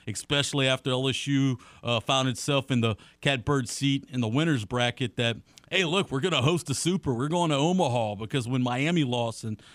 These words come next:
a-, as Greg pointed out, all that, uh,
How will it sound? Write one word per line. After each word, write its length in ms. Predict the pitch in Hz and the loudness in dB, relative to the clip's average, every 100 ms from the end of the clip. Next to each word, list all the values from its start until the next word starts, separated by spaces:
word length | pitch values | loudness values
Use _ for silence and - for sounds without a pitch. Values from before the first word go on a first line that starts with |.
| - | -6
a-, 160 | 117 110 | -4 -2
as 300 | 123 113 95 | -2 -2 -6
Greg 340 | 113 131 139 - | -4 -2 0 0
pointed 320 | 135 127 117 | 0 2 2
out, 340 | 131 120 98 - - - | 2 0 -4 -20 -20 -4
all 220 | 123 127 | 0 4
that, 300 | 127 123 - | 2 0 0
uh, 280 | 117 110 | 0 0